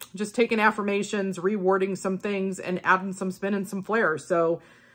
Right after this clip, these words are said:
twenty twenty-four is my best year yet, or, you know, or you can even put it as was my best year yet, depending on how you like to speak. I got everything I ever wanted in twenty twenty-four. In twenty twenty-four, I became the most powerful manifester that ever existed.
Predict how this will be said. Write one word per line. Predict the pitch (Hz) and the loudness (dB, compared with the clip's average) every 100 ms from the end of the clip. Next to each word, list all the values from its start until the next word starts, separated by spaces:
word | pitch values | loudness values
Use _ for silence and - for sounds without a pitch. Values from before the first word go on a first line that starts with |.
| _ _ - | _ _ -2
twenty | 214 240 | 0 2
twenty-four | 247 240 - 226 240 | 2 0 4 6 6
is | 220 | 6
my | 202 | 4
best | 214 226 226 | 4 2 2
year | 226 | 2
yet, | 202 233 170 - _ | 2 2 0 -4 _
or, | 160 175 185 - _ _ _ - | -2 0 0 -6 _ _ _ -6
you | 175 | -2
know, | 165 156 | 0 0
or | - 202 | 0 0
you | 196 | 0
can | 185 | -4
even | 196 196 | -4 -4
put | 180 202 | -2 0
it | 190 | 0
as | 196 160 | 0 2
was | 180 208 | 2 2
my | 160 | -2
best | 147 147 - | 0 -2 -2
year | 156 | -8
yet, | 151 143 | -4 -4
depending | - 160 190 185 | -4 -6 -4 -4
on | 160 | 0
how | 180 | 2
you | 185 | 2
like | 170 185 | 2 0
to | 165 | -4
speak. | - 208 170 | -6 -4 0
I | 196 | 2
got | 226 196 | 2 0
everything | 220 214 226 | -2 0 0
I | |
ever | 214 202 | 2 0
wanted | 202 190 170 | 0 0 0
in | 160 | -4
twenty | - 175 | -4 -6
twenty-four. | 147 175 160 165 151 143 - - - | -4 -6 -6 -4 -2 -2 -8 -14 -6
In | 214 | -2
twenty | 240 240 | 0 0
twenty-four, | 240 226 214 226 226 | 2 0 2 4 4
I | |
became | 202 220 208 | 4 -2 -2
the | 185 | 0
most | 208 208 | -2 0
powerful | 220 214 214 | 4 4 2
manifester | 220 214 180 175 180 | 0 0 -2 -2 0
that | 175 | 0
ever | 185 190 | 2 0
existed. | 175 214 214 156 | 0 -4 -2 -4